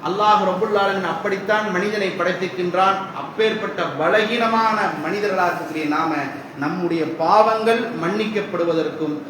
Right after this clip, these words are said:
நாளைக்கு மறுமையிலும் இம்மையிலும் நம்முடைய தரஜா உயர்வதற்கும் இந்த ஜும்மாவினுடைய தொழுகையை, இந்த கடமையை ஒரு பொழுதுபோக்காக நினைக்காமல், எப்படி உலகத்தினுடைய காரியத்திற்கு நாம முக்கியத்துவம் கொடுத்து அந்த விஷயத்துல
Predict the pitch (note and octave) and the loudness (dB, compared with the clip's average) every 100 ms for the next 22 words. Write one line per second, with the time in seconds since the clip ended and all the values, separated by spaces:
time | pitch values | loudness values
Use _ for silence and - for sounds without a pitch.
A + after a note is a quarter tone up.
0 | - C#3+ D#3 E3+ D#3+ D#3+ D3 D3 E3+ G#3 | -12 -6 0 2 0 -2 -2 2 4 4
1 | G#3+ G#3 F#3+ F3 E3 D3 F3+ A3+ A3+ A3+ | 2 0 0 -2 -2 -2 -2 2 2 2
2 | G#3 G3 D#3+ F3+ F3 E3 D#3 E3 E3+ G#3 | 0 0 -2 0 0 0 -2 -2 0 2
3 | G#3+ A3 F#3 F3 F#3+ E3+ D#3 - D#3 C#3 | 4 4 4 2 0 0 0 -2 -4 -4
4 | - - C#3 C#3 D#3+ G#3+ A3 G#3+ G#3 F#3+ | -8 -6 -2 0 0 -2 0 2 2 0
5 | E3+ D#3 D3+ - - C#3+ C3+ D#3+ G3+ A3+ | 0 0 -2 -6 -10 -10 -8 2 4 4
6 | G3+ F#3+ F3+ F3+ D3 D3 D3 - E3+ G#3 | 4 4 2 0 -2 -2 -2 -2 0 2
7 | G3+ F#3+ F#3+ D#3+ D#3 C#3+ - G#3 B3+ A#3+ | 2 0 0 -2 -2 0 0 0 0 2
8 | G#3+ A3 - G3 G3 F3 D#3+ F#3+ F3+ F3+ | 4 4 4 2 2 2 0 -2 0 0
9 | E3+ D#3+ D3+ - - - D#3 - A#3 A3+ | 2 0 -4 -8 -12 -4 -2 2 4 4
10 | F3+ G#3 A#3+ B3 B3 A#3 A#3 A3 F3+ E3+ | 2 2 6 6 6 0 0 0 0 2
11 | G#3 G#3+ G3+ G3 E3+ E3+ E3+ D3+ C#3 D#3+ | 2 4 2 2 -4 -2 -2 -2 -2 -2
12 | E3 D#3 D#3+ D#3+ A#3 A3+ G#3+ F#3+ E3 F#3 | 0 0 -2 -2 0 2 2 2 0 0
13 | F#3 F3 E3 D#3 - D#3+ D#3+ D#3+ A3+ A3 | 0 0 0 0 -2 -2 -2 -2 2 2
14 | G#3 F#3+ E3 | 2 0 0